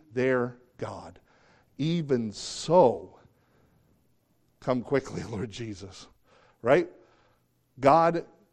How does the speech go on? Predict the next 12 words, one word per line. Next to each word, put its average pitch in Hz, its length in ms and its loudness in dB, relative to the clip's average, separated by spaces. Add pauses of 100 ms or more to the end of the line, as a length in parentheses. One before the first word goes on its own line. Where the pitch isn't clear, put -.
(140)
has 139 300 -2
a 160 60 -4
plan, 170 440 -8 (420)
and 131 160 -6
he 143 140 -6
wants 139 380 -6
to 170 160 -8
dwell 156 720 -2
with 165 220 -6
us 123 520 -4
for 151 240 -6
eternity. 175 840 -10